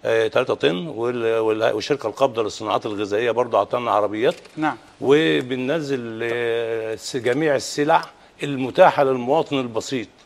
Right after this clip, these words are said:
Speaker 1: في
Speaker 2: طيب.
Speaker 1: الأماكن الأكثر كثافة سكانية.
Speaker 2: نعم.
Speaker 1: وهذه ال-، العربيات بتقوم بتوزيعها ده، آه، في المناطق الأكثر كثافة سكانية.
Speaker 2: تمام. طيب. أستاذ عاطف يعقوب، حماية المستهلك،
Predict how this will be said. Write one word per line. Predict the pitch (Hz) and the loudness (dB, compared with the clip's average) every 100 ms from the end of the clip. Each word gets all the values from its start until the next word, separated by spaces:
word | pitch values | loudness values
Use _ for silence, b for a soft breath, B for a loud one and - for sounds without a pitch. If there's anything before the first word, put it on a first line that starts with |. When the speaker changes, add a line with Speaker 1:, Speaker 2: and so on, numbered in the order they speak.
| b b b | b b b
Speaker 1:
في | 156 | -2
Speaker 2:
طيب. | 160 | 0
Speaker 1:
الأماكن | 139 151 170 156 | 2 2 0 -2
الأكثر | 131 143 147 131 | 0 0 0 -2
كثافة | - 120 151 151 139 | -2 -2 -2 -2 -4
سكانية. | 117 131 - 139 175 185 | -6 -10 -2 0 0 -2
Speaker 2:
نعم. | 160 127 - B - | -2 -2 -4 B -4
Speaker 1:
وهذه | 123 127 147 185 180 | 2 4 4 2 0
ال-، | 156 139 131 120 120 | 2 4 4 0 2
العربيات | 113 120 143 | 4 4 2
بتقوم | 143 127 117 - 160 131 | 0 -4 -8 -4 -4 -2
بتوزيعها | 127 123 113 143 - 190 190 b b b - | -2 -2 0 0 0 -4 -6 b b b -2
ده، | 110 180 143 | 8 8 8
آه، | 139 135 123 | 2 0 0
في | 117 139 | -4 -4
المناطق | 127 127 156 151 | -4 -4 -2 -2
الأكثر | 110 160 - - 139 | -4 -6 -6 -4 -4
كثافة | - 101 135 156 156 127 | -4 -2 -2 -2 -2 -4
سكانية. | - 135 165 | -2 2 2
Speaker 2:
تمام. | 139 110 - - | 2 -4 -10 -8
طيب. | - 123 - b b b b b b b - | 0 0 -2 b b b b b b b -6
أستاذ | 208 202 | 0 6
عاطف | 196 202 - | 6 4 2
يعقوب، | 160 135 123 - | 4 4 -2 -12
حماية | - 160 185 180 | -6 2 2 2
المستهلك، | 156 - 139 107 - | -4 0 0 0 -16